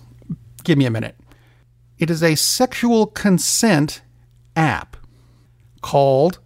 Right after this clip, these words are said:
Legal Fling. Now, I'm not sure if it's available in the States yet. There's currently a Dutch company that has put this out, and it creates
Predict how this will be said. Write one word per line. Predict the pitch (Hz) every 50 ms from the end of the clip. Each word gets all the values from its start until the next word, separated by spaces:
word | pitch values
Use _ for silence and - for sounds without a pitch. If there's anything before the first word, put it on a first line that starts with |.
| _ _ _ _ _ -
Legal | - 220 226 247 254 233 202 196 170 156 139
Fling. | - - - 165 160 156 143 131 120 110 - - - - _ _ -
Now, | - 151 143 135
I'm | 139
not | 170 208 202
sure | - - 170 156
if | 151 135
it's | 151 139 -
available | 147 123 131 143 147 147 143 131 135 135 139
in | 131
the | 135
States | 123 - - 139 127 123 117 - -
yet. | - 139 131 127 127 120 98 - - - - - - - - - - - - - - - - -
There's | - - -
currently | - - 147 143 151 156 139 143 139
a | 131 127 127
Dutch | 117 113 113 120 127 123 127 - - 143 139 - - - - - _
company | - - 151 127 117 123 127 127 127 127
that | 120 123 123
has | 117 -
put | - - 143 - -
this | - 143 135 -
out, | 123 107 92 90 110 - - - _ _ - - _ _ _ - _ _ -
and | 147 139
it | 139 135
creates | - - - 165 156 170 185 202 226 220 - - -